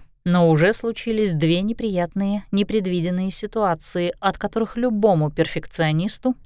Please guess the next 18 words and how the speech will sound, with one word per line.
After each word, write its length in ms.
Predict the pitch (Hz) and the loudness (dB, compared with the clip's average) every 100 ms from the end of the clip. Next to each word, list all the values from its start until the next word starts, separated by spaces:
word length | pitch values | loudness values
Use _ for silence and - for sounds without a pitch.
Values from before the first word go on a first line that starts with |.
| _ - | _ 0
точно 400 | 175 - - 233 | 2 2 -4 -4
свернёт 560 | - 202 185 175 180 | 0 2 2 0 -4
крышечку. 600 | - 170 151 156 - 160 - - _ _ _ _ _ - | -4 -4 -2 -6 -2 -2 -4 -14 _ _ _ _ _ -6
Не 420 | 156 156 165 185 226 | 2 4 4 4 2
по 240 | - 247 | 0 -2
плану. 760 | - 202 190 165 147 143 139 - _ _ _ | -2 -4 0 0 0 -2 -6 -8 _ _ _
Страшный 760 | - - - - 247 - 247 247 | -14 -8 0 0 0 -2 0 0
зверь 540 | 220 190 185 185 - - | 0 -2 -2 -4 -8 -8
для 180 | 185 | -6
Поклонского. 840 | 180 202 202 175 147 - 156 143 143 - _ _ _ _ | -4 -4 -2 0 0 -2 -2 -2 -4 -12 _ _ _ _
Не 200 | 151 147 | 0 0
представляю, 680 | 156 208 - 233 226 208 151 | 0 -4 -4 -6 -2 0 0
что 200 | - 160 | -2 -4
творится 420 | 156 156 175 202 | -2 -2 -2 -6
сейчас 380 | - 190 196 - | -8 -6 -6 -4
в 40 | |
его 260 | 180 196 175 | -2 0 0
голове. 480 | 175 190 196 147 | 0 0 0 -2